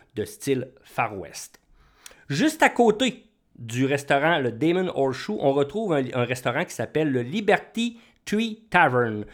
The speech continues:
Donc, c'est un autre restaurant table que vous allez retrouver du côté de Liberty Square. Donc, il y a deux restaurants tables dans cette section. C'est un restaurant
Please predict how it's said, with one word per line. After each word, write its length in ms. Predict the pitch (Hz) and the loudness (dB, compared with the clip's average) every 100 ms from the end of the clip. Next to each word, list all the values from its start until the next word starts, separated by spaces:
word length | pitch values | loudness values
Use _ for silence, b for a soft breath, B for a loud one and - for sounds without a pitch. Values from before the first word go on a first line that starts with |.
| B B | B B
Donc, 300 | 139 156 160 | 4 4 2
c'est 280 | - 143 143 | -2 -2 2
un 240 | 139 135 | 2 4
autre 420 | 175 285 233 - 135 | 4 4 0 0 2
restaurant 760 | 123 156 - 170 143 139 131 - _ _ | 2 -2 0 0 2 0 -4 -8 _ _
table 640 | 139 143 117 104 104 101 | 0 2 0 -2 -6 -8
que 60 | - | -6
vous 220 | 113 113 | -6 -4
allez 160 | 117 117 | -4 -2
retrouver 640 | 120 120 113 113 151 - | -4 -4 -6 -4 -4 -6
du 160 | 117 110 | -14 -10
côté 400 | - 123 117 143 | -4 -4 -2 -4
de 100 | 120 | -2
Liberty 460 | 107 110 110 95 101 | -6 -6 -6 -8 -12
Square. 300 | - 107 110 | -8 -8 -6
Donc, 240 | 113 104 | -6 -6
il 40 | |
y 20 | 107 | -6
a 20 | |
deux 220 | 110 180 | 2 2
restaurants 480 | 143 127 117 107 104 | 2 -4 -6 -6 -8
tables 320 | - 120 117 | -6 -6 -6
dans 120 | 107 | -8
cette 220 | 98 - - | -10 -12 -16
section. 480 | 95 - - 107 - B B B | -16 -14 -12 -14 -14 B B B
C'est 180 | - 139 | -6 2
un 120 | 160 | 4
restaurant 500 | 151 156 175 156 190 | 4 2 2 2 2